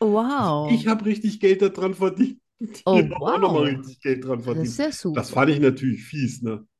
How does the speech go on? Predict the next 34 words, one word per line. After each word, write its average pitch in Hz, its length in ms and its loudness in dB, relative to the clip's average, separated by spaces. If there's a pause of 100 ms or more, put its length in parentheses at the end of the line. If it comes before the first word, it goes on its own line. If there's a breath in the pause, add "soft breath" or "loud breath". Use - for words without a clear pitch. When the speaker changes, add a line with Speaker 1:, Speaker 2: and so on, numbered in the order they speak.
(960)
Speaker 2:
Aber 117 220 -6
ich 123 140 -6
hab 120 100 -2
ja 127 120 4
nicht 120 180 -2
gefragt, 120 420 -2
wer 120 100 0
das 107 160 0
Auto 113 280 -4
kauft 120 340 -2
und 117 120 0
für 110 200 -10
was 110 200 -8
er 120 100 0
das 104 220 -6
weiterverkauft. 120 560 -2
Speaker 1:
Äh, 196 180 2
ja, 202 180 6
eben, 185 340 2
das - 200 -12
ist 165 180 -6
ja 147 460 -2 (320)
Speaker 2:
Ne? 123 300 -6 (100)
Speaker 1:
das 110 120 0
ist 110 40 2
Speaker 2:
Aber, - 0 -
äh, 110 60 0
Speaker 1:
Geschäft, 110 500 0
ich 165 80 -8
meine, 156 200 -4
das 170 140 -6
Speaker 2:
ja. 113 60 -8
Speaker 1:
Business. - 480 -10 (580)
Speaker 2:
Ja. 117 160 -20